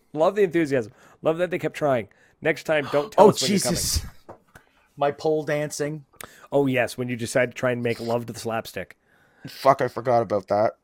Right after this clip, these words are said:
Speaker 1: I, it's gotta be on camera on somewhere, please. If anybody
Speaker 2: Fuck,
Speaker 1: has
Speaker 2: someone's
Speaker 1: that camera.
Speaker 2: got that on camera. Yeah. Yeah.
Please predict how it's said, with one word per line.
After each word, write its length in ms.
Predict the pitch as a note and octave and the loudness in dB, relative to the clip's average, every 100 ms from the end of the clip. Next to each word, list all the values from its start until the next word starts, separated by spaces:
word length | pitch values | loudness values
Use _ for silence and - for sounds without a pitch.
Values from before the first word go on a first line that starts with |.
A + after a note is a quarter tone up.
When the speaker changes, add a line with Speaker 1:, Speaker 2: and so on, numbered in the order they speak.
| - | -6
Speaker 1:
I, 80 | A#2 | -6
it's 200 | - - | -2 0
gotta 160 | B2+ A#2 | 0 -2
be 60 | |
on 100 | A2 | -6
camera 300 | G#2 G#2+ G2 | -6 -8 -8
on 100 | F#2+ | -10
somewhere, 300 | F#2+ F#2+ F#2 | -10 -10 -10
please. 340 | - A#2+ G#2+ - | -10 -8 -8 -8
If 100 | B2 | -8
anybody 220 | B2+ D3+ | 0 2
Speaker 2:
Fuck, 40 | G#2+ | 2
Speaker 1:
has 100 | G#2+ | 2
Speaker 2:
someone's 280 | D3+ D#3 - | 2 2 0
Speaker 1:
that 140 | C3 | 2
camera. 0 | |
Speaker 2:
got 60 | C3+ | 2
that 20 | B2+ | 2
on 80 | B2 | 0
camera. 440 | A#2+ A#2 A#2 A#2 - - - - - - - | -4 -4 -6 -10 -14 -20 -20 -20 -20 -14 0
Yeah. 220 | C#3+ C#3 - _ - _ _ _ | 4 4 2 _ -20 _ _ _
Yeah. 220 | - C3+ | 2 2